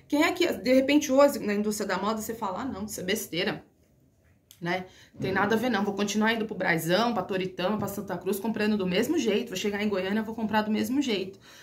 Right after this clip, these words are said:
Tudo bem, não tem problema nenhum. Mas olha só o que já aconteceu na indústria do cosmético, e pode ser que daqui a alguns anos,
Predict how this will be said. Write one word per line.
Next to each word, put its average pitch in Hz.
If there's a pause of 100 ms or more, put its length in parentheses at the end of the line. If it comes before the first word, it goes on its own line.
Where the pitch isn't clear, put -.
(140)
Tudo 370
bem, 302
não 247
tem 247
problema 247
nenhum. 254 (300)
Mas 226
olha 302
só 277
o 254
que 247
já 247
aconteceu 269
na 226
indústria 214
do 202
cosmético, 214
e 226
pode 285
ser 269
que 220
daqui 214
a -
alguns 180
anos, 214